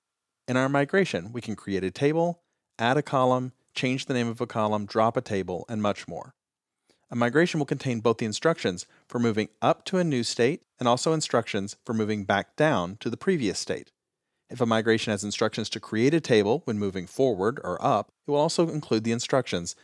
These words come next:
to allow it to move back down by dropping the table. If you move up by adding three columns to a table, then you will also have instructions to move back down by removing those three columns. Being able to move in both directions like this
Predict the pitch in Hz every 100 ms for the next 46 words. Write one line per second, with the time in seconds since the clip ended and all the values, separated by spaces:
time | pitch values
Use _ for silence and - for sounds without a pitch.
0 | _ - 131 104 - 110 101 - - 98
1 | - - 156 113 80 90 _ - 113 160
2 | 160 107 92 101 80 69 - _ _ _
3 | _ _ - 127 113 107 104 101 92 101
4 | 104 104 117 110 113 113 123 135 143 147
5 | 147 180 202 _ _ _ 151 143 139 139
6 | - 127 131 - 117 - 117 - 107 104
7 | 92 98 - 143 95 87 - _ 113 113
8 | 113 131 117 87 82 - - 82 - 92
9 | - 120 - _ _ _ _ - 135 147
10 | 143 139 127 120 101 117 113 - 143 185
11 | - 110 95 - 82 -